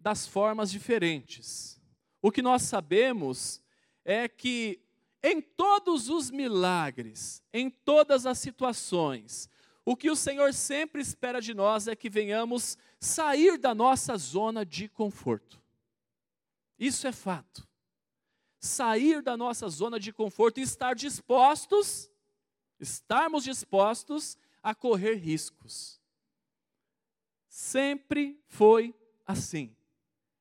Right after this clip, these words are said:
E é assim que é. E conosco não é diferente. Quem de nós arrisca traçar uma forma do agir de Deus?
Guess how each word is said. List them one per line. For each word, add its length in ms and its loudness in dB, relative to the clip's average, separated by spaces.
E 200 2
é 240 2
assim 480 -8
que 240 -6
é. 200 -2
E 80 -4
conosco 480 4
não 80 -2
é 80 2
diferente. 800 -2
Quem 260 0
de 160 -4
nós 400 0
arrisca 880 -4
traçar 640 -2
uma 220 2
forma 460 2
do 120 0
agir 360 0
de 140 -10
Deus? 720 -4